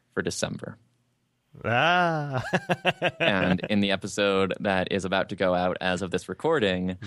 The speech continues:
Speaker 1: uh, in that you said, "And you say August, I say Christmas." So you were right, Derek.
Speaker 2: <laughs>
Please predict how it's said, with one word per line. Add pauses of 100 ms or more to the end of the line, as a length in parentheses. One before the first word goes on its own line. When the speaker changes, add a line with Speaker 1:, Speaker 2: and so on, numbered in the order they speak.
(260)
Speaker 1:
uh,
in
that
you
said,
"And
you
say
August,
I
say
Christmas." (120)
So (520)
you
were
right,
Derek. (180)
Speaker 2:
<laughs>